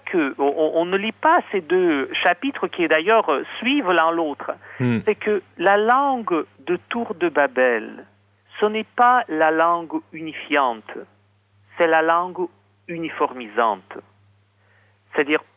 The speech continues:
Speaker 1: uniformité, ce n'est pas l'unité. Tandis qu'à la Pentecôte, ce que va faire, c'est que chacun parle dans sa propre langue, il est capable d'entendre l'autre. L'uniformité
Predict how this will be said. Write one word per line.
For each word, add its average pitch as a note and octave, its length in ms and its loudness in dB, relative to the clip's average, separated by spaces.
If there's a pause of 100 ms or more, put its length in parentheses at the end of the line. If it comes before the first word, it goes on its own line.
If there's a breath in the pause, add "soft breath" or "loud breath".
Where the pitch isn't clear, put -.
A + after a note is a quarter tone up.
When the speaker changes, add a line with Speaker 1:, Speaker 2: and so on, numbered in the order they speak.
Speaker 1:
uniformité, G3+ 1120 -2 (160)
ce F3+ 60 -2
n'est E3+ 200 -4 (120)
pas E3 160 4
l'unité. B2+ 600 -10 (380 loud breath)
Tandis F3+ 300 0
qu'à G3+ 180 2
la G3 120 4
Pentecôte, B3 920 0 (160)
ce F3 60 0
que - 180 -4
va C#3 200 2 (120)
faire, G3+ 460 0 (440 loud breath)
c'est G3 100 2
que F3+ 140 -6
chacun B3+ 800 2
parle G#3+ 420 2
dans E3 260 2
sa F3 100 0
propre F#3+ 400 -2
langue, A3 500 2
il G#3+ 200 -4
est G#3+ 60 -2
capable G#3+ 680 2
d'entendre D#3 600 0
l'autre. C#3+ 480 -6 (460 loud breath)
L'uniformité A3 1300 0